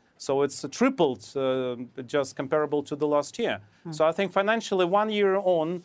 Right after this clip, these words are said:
Speaker 1: we have quite balanced, uh, situation, but then, uh, it should be calculated and assessed.
Speaker 2: All right, Cornelia, your thoughts. I mean, could,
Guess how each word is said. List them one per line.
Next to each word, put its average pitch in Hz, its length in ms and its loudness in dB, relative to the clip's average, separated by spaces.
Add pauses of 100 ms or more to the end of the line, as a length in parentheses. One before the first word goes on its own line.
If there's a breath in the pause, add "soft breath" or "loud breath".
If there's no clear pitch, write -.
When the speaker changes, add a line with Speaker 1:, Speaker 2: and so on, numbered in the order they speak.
(220 soft breath)
Speaker 1:
we 165 160 2
have 165 520 0
quite 160 300 2
balanced, 156 540 2
uh, 139 80 -2
situation, 143 600 0
but 131 200 -2
then, 180 380 2 (360 soft breath)
uh, 135 360 2
it 147 120 -2
should 170 180 -4
be 151 80 -2
calculated 151 720 0
and 131 140 -2
assessed. - 520 -4 (300)
Speaker 2:
All 196 100 2
right, 185 320 -2
Cornelia, 233 380 2
your 233 200 2
thoughts. 170 420 0
I 180 60 2
mean, 175 220 0
could, 208 480 -2